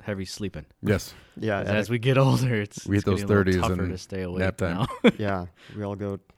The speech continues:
Speaker 3: all go to a cabin for a weekend every summer. We started doing some road trips then to
Speaker 1: Yep.
Speaker 3: Packer games. That's where we've brought up we're bad luck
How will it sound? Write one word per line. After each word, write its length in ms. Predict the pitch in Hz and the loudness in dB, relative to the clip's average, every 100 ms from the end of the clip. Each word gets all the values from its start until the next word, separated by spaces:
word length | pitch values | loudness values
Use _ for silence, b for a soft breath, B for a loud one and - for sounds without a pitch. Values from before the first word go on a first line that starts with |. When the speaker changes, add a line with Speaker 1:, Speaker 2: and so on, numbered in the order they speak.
| - | -12
Speaker 3:
all 140 | 107 107 | -8 -4
go 160 | 107 | -2
to 100 | 104 | -2
a 60 | 104 | -4
cabin 420 | - 107 104 113 | -4 -4 -2 -6
for 160 | 110 113 | -6 -8
a 60 | 107 | -8
weekend 420 | 110 - 107 110 | -8 -8 -8 -8
every 200 | 104 107 | -8 -12
summer. 500 | - 110 117 123 135 _ _ _ _ _ _ | -10 -8 -6 -8 -10 _ _ _ _ _ _
We 60 | - | -12
started 380 | 113 107 98 | -6 -6 -6
doing 220 | 101 110 107 | -4 -4 -4
some 400 | - 104 92 87 98 | -6 -6 -6 -8 -8
road 240 | 104 98 120 | -6 -6 -6
trips 320 | - 151 - | -6 -8 -6
then 340 | 139 139 180 180 _ _ _ - - | -6 -4 -6 -10 _ _ _ -18 -10
to 60 | |
Speaker 1:
Yep. 40 | 123 | -4
Speaker 3:
Packer 300 | 107 104 117 | -4 -4 -4
games. 500 | 120 127 151 - - - | -2 -2 -4 -10 -14 -10
That's 220 | 98 - | -8 -6
where 100 | 101 | -4
we've 200 | 101 - | -4 -6
brought 200 | 98 98 | -6 -4
up 200 | 98 - | -4 -8
we're 100 | 95 | -10
bad 340 | 101 104 92 | -6 -6 -4
luck 360 | 92 92 104 | -4 -4 -4